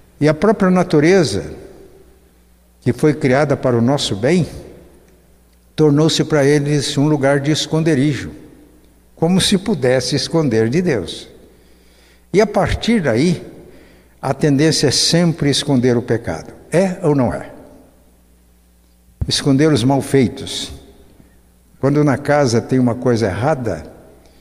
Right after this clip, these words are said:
e quando o chefe da casa pergunta: "Quem fez isso?", qual é a tendência natural? "Ninguém fez", né? Ninguém fez.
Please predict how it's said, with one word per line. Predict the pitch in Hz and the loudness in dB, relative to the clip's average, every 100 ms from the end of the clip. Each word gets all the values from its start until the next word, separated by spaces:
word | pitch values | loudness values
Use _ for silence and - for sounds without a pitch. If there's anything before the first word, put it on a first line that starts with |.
| _ _ _ _ _ - | _ _ _ _ _ -8
e | 104 | -8
quando | - 135 131 123 | 0 2 4 2
o | 110 | 2
chefe | - 135 127 | 0 0 0
da | 113 | -4
casa | - 123 113 | -2 -2 -2
pergunta: | - 110 117 110 117 | -2 -2 0 0 -2
"Quem | - - 202 220 | -4 0 2 4
fez | - 170 151 107 | 2 2 2 2
isso?", | 143 185 - - - - - - _ - _ _ _ _ _ _ _ _ _ _ _ _ _ _ - | 0 0 -4 -8 -12 -18 -20 -20 _ -20 _ _ _ _ _ _ _ _ _ _ _ _ _ _ -2
qual | 151 151 | 2 4
é | 139 | 2
a | |
tendência | - 127 117 117 - 113 | 2 2 4 2 0 0
natural? | 110 113 95 82 - - - - - _ _ _ _ _ _ _ _ 185 | 0 -2 -4 -6 -12 -20 -20 -20 -20 _ _ _ _ _ _ _ _ 0
"Ninguém | 196 160 170 | 4 4 2
fez", | 123 123 107 - - | 2 2 0 -4 -6
né? | 117 - - - - - _ _ _ _ _ _ _ | -6 -6 -10 -20 -20 -20 _ _ _ _ _ _ _
Ninguém | 147 143 127 | 0 2 2
fez. | 123 104 87 82 - - | 0 -2 -4 -4 -8 -10